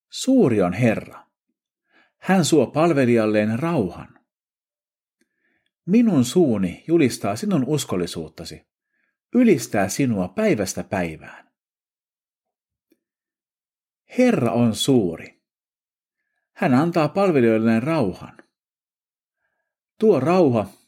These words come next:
ei tule meille meidän omien ansioidemme tähden. Me saamme sen Kristuksen täytetyn työn tähden. Ja hänen työnsä kestää. Hän on uskollinen.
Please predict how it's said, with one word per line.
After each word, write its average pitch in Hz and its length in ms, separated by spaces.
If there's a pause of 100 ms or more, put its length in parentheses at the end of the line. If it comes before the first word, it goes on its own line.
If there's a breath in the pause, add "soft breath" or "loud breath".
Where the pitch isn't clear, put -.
(140)
ei 165 160
tule 151 220
meille 120 540
meidän 131 320
omien 165 440
ansioidemme 107 560
tähden. 92 580 (960)
Me 170 100
saamme 160 340
sen 131 200
Kristuksen 127 640
täytetyn 107 520
työn 104 320
tähden. 85 560 (1600)
Ja 139 80
hänen 170 420
työnsä 110 360
kestää. - 760 (1120)
Hän 190 320
on 120 220
uskollinen. 80 880